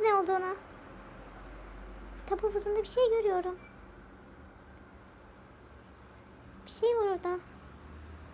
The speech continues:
Çok korkuyorum. Arya olsa beni korurdu.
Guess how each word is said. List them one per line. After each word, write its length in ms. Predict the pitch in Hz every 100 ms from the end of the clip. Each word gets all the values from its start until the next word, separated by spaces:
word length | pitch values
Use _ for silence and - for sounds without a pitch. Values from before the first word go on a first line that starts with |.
| - -
Çok 180 | 427 -
korkuyorum. 680 | 453 415 415 403 392 392
Arya 320 | 415 453 415
olsa 180 | 427 466 440
beni 140 | 453
korurdu. 600 | 453 453 480 508 440 440